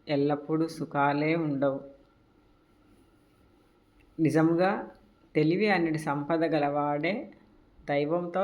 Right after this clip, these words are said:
సమానుడు. జ్ఞానం వలన నిత్యము సంతోషము కలుగును, అది నిజం. వేమన పద్యాలు ట్వెల్వ్ నాట్ ఫోర్. కలియుగంబునందు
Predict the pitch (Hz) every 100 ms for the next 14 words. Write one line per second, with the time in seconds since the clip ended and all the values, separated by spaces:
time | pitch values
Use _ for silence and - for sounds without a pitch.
0 | 208 190 139 135 135 139 135 - - _
1 | _ _ _ _ _ _ - 135 143 143
2 | 147 160 160 156 156 165 185 - - -
3 | 151 147 143 180 185 202 170 151 151 147
4 | 147 147 143 139 135 139 135 - - _
5 | _ _ - 147 139 147 143 143 160 156
6 | - - - - - - - - - -
7 | - - _ _ _ _ _ _ _ _
8 | _ _ 202 - - - _ _ _ _
9 | _ _ _ _ - 156 160 196 196 196
10 | 156 117 139 135 135 - - _ _ _
11 | - _ _ - 160 156 160 160 185 -
12 | - 139 127 - - - _ _ _ _
13 | _ _ _ _ _ - 175 175 180 175
14 | 185 196 214 208 180 180 175